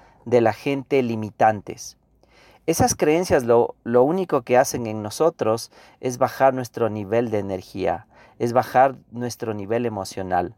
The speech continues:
porque nos decaemos. Ayer justo conversaba con un vendedor y él decía, "Oye, no vendo nada, nada." Me acerco a las personas y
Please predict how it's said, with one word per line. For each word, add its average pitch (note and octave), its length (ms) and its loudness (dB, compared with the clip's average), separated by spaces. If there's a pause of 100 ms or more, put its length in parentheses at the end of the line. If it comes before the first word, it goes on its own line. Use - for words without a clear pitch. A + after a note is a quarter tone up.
(600)
porque B2 340 2
nos A2+ 260 -4
decaemos. A2 880 0 (1200)
Ayer D#3+ 240 2
justo A3+ 320 -2
conversaba E3+ 480 2
con D3+ 160 -6
un D#3 160 -6
vendedor B2+ 540 -2 (1040)
y C#3+ 140 2
él D#3 100 4
decía, E3 460 0
"Oye, D#3+ 280 -8
no D3 180 -12
vendo C#3+ 360 -6
nada, C3 720 -6 (100)
nada." C3 640 -2 (720)
Me A#2+ 80 -4
acerco C#3 400 0
a C3+ 60 8
las A#2 180 0
personas C3 720 -4 (760)
y A#2 540 -4